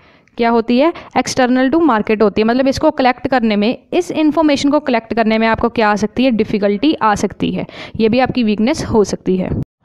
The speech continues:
So guys, आज की video में हमने देखा कि fundamental analysis क्या होता है, उसके guys हमने कुछ objectives पढ़े। Objective के साथ साथ guys हमने क्या क्या पढ़ा है, इसमें हमने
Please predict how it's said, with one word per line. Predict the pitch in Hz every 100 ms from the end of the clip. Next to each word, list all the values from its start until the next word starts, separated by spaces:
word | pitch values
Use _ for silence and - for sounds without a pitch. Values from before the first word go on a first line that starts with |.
| -
So | - - - 294
guys, | 330 359 339 -
आज | 240 233
की | - 311
video | 302 294 302
में | 302
हमने | 277 254 269
देखा | 233 226 269
कि | 262
fundamental | 294 - 262 262 302 302 294
analysis | 311 254 247 254 240 269 262
क्या | - 226 214
होता | 226 262 254 247
है, | 240 269 262 - - -
उसके | 262 330 311
guys | 320 294
हमने | 311 302 302 - -
कुछ | 302 - -
objectives | 233 202 208 185 - 262 254
पढ़े। | 269 262 277 - - -
Objective | 233 214 247 247 254
के | 320
साथ | 302 285
साथ | 277 294 294
guys | 277 277
हमने | 277 269
क्या | 277 254
क्या | 247
पढ़ा | 269 262
है, | 269 285 - - -
इसमें | 247 262
हमने | 269 262 277 302